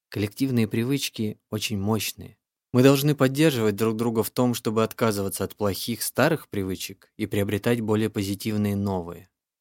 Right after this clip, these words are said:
Нам стоит поддерживать друг друга в осознанном вдохе и концентрации на нем, в спокойном выдохе и сосредоточенности на нем. Это очень просто, но дает большой эффект. Если каждый останавливает свои мысли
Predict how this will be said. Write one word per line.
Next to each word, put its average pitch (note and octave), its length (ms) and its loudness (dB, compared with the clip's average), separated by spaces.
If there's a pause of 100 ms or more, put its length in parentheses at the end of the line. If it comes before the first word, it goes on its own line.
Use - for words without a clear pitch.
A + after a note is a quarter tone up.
(260)
Нам G#2+ 200 2
стоит A2 320 0
поддерживать A2 600 2
друг G#2+ 200 -2
друга A2+ 240 0
в A2 80 4
осознанном G#2+ 600 0
вдохе G2+ 520 -2
и G2+ 160 -6
концентрации G#2 960 -4
на G2 160 -2
нем, F2+ 340 -6 (340)
в - 60 -12
спокойном A2 640 2
выдохе A2 580 -4
и A2 60 -10
сосредоточенности G#2 1160 -4
на F2 160 -6
нем. E2 300 -12 (580)
Это A2+ 160 2
очень B2 280 0
просто, A#2+ 580 -4 (180)
но G2+ 80 -2
дает G2+ 240 0
большой G#2 400 -2
эффект. - 460 -6 (800)
Если A#2 240 0
каждый G2+ 420 0
останавливает F#2+ 720 -2
свои F#2+ 300 -4
мысли F#2+ 560 -6